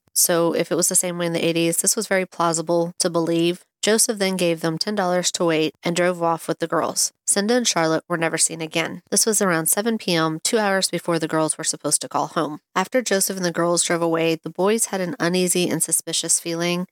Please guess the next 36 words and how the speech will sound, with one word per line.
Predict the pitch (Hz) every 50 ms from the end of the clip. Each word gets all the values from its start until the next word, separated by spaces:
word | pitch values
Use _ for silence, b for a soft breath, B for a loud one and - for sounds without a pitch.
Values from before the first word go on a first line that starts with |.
| _
It | - 185 175
just | - 196 208 - -
didn't | - 180 - 170 -
feel | - 180 165
right, | 160 165 170 170 170 -
so | - -
they | 180 175 180
called | - - 196 208 214
their | 214 202
parents | - 196 180 170 - - -
right | 165 160 160
away. | 160 156 160 - - - - - _
After | - 196 208 - -
their | 254 247 226
parents | - - 202 190 196 196 190 - -
arrived, | 190 180 175 175 175 170 170 170 175 175 - - - -
they | 175 175 170
waited | 170 165 165 165 175 175 170 170
for | - - 165
about | 156 170 165 165 170
an | 160 156 - - _
hour | - 165 165 160 165 180 190 196 202 208 185 -
just | - 175 175 - -
in | 190
case | - - 185 185 185 180 - - -
the | 185
man | 180 175 170 175 170 170 170
and | - - 170
the | 170
girls | 165 170 170 170 170 - -
returned. | 175 160 - 175 175 175 180 185 190 196 - -
However, | - - 185 180 180 165 170 175
they | 165 170 170
never | 165 170 165 170 160
did, | - - 202 214 214 208 208 - -
so | - - 175 170 170 170 170 165 160